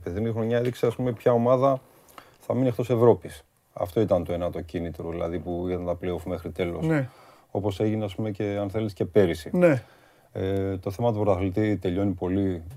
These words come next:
Speaker 1: πολύ πριν ξεκινήσουν τα play-off.
Speaker 2: Ναι.
Speaker 1: Ε, το θέμα του επιβασμού φέτος, νομίζω, είχε τελειώσει πολύ πριν, οπότε μιλάμε για παιχνίδια που γίνονται απλά για να γίνονται.
Speaker 2: Ναι.
Speaker 1: Οπότε θεωρώ ότι ίσως θα πρέπει να βρούμε κάτι διαφορετικό για να μπορέσει να είναι πιο ελκυστικό.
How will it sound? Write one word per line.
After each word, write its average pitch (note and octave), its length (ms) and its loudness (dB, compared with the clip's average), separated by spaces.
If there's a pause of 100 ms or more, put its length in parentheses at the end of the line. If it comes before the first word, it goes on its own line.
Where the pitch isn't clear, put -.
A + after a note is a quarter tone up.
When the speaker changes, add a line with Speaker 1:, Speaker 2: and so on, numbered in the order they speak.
(120)
Speaker 1:
πολύ F#2+ 220 0
πριν F#2+ 160 -2
ξεκινήσουν E2 540 -6
τα D#2 180 -4
play-off. G2 340 0 (200)
Speaker 2:
Ναι. C#3+ 260 -4 (220)
Speaker 1:
Ε, A#2 40 -6
το G#2+ 120 -8
θέμα A2 240 -4
του G#2 60 -4
επιβασμού F#2+ 720 0
φέτος, F2 600 -6
νομίζω, F#2 340 -4
είχε F#2 200 -6 (120)
τελειώσει F#2+ 320 -2
πολύ E2+ 260 -4
πριν, B2+ 240 -4
οπότε A#2+ 280 -4
μιλάμε A#2 360 -4
για G#2+ 120 -6
παιχνίδια G#2 580 -4 (720)
που G2+ 80 -4
γίνονται G#2+ 320 -2
απλά F#2+ 200 -4
για G2+ 100 -4
να F#2 120 -4
γίνονται. A#2 420 2
Speaker 2:
Ναι. C3 200 2 (380)
Speaker 1:
Οπότε C#3+ 240 -2
θεωρώ A#2+ 260 0
ότι C3+ 160 -2
ίσως A#2+ 240 -2
θα G#2+ 120 -4
πρέπει A#2 240 -4
να G#2 120 0
βρούμε A2+ 1080 -4 (380)
κάτι - 340 0
διαφορετικό F2+ 800 0 (560)
για A#2+ 80 -10
να A2+ 80 -4
μπορέσει A2 380 -4
να A2+ 80 -4
είναι A2+ 140 -6
πιο A2 240 -4
ελκυστικό. F2 540 -10